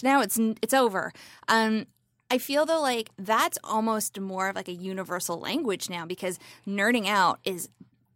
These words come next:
actually cool. Like, that is what everyone's doing. People, fandoms are, like, exploding.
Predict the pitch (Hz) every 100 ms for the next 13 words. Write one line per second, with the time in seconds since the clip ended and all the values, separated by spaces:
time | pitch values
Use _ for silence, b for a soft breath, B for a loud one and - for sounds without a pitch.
0 | _ _ _ _ 208 208 - 180 160 -
1 | - 196 156 - 175 180 190 190 190 185
2 | - 190 185 175 165 160 160 165 135 123
3 | - 220 208 202 B B B _ - -
4 | 202 202 226 220 208 190 196 185 165 156
5 | - b b - - - - 196 202 196
6 | 190 185